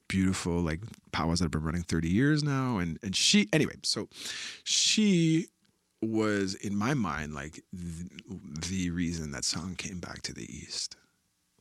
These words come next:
So getting to hear her story and the trajectory, and she went everywhere. She went all around everywhere and collected all these songs and brought them home.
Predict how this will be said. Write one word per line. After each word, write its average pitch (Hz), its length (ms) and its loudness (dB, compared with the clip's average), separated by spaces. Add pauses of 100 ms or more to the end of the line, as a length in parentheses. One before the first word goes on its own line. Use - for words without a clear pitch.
(380)
So - 120 0
getting 104 260 4
to 98 120 4
hear 98 160 2
her 95 160 0
story 80 640 0 (600)
and 95 120 2
the 92 80 2
trajectory, 104 300 2
and 135 100 0
she - 160 6
went 160 200 6
everywhere. 104 400 4
She - 160 4
went 107 160 2
all 107 180 4
around 101 260 6
everywhere 95 280 6
and 90 120 2
collected 85 380 2
all 85 140 0
these 87 200 2
songs 82 300 0
and 80 140 0
brought 80 220 0
them 78 120 -4
home. 80 380 -2